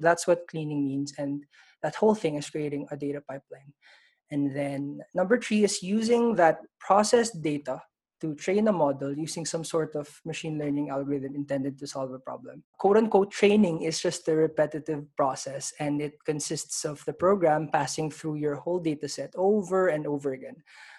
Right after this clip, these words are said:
kind of like how a student would review for a test. And hopefully, after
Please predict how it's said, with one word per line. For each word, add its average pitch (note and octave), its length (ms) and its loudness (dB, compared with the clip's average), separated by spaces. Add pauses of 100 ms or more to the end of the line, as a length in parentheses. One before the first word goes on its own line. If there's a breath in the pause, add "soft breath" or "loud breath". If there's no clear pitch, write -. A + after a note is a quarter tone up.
kind F#3+ 160 4
of G#3 80 4
like G3+ 160 8
how E3 220 8
a - 20 4
student D3+ 480 -2
would D3 160 -6
review D3 340 -4
for C#3+ 200 -6
a C#3 40 -6
test. C#3 440 -12 (680)
And C#3 300 -2
hopefully, D#3+ 560 4
after D#3 400 0